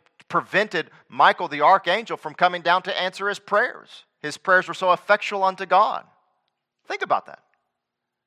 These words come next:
Does Satan fight against your prayers? He ca-, he might,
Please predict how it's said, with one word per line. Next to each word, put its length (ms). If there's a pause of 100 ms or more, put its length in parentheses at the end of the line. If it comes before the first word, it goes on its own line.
(380)
Does 100
Satan 340
fight 240
against 300
your 80
prayers? 420 (3000)
He 140
ca-, 220
he 100
might, 380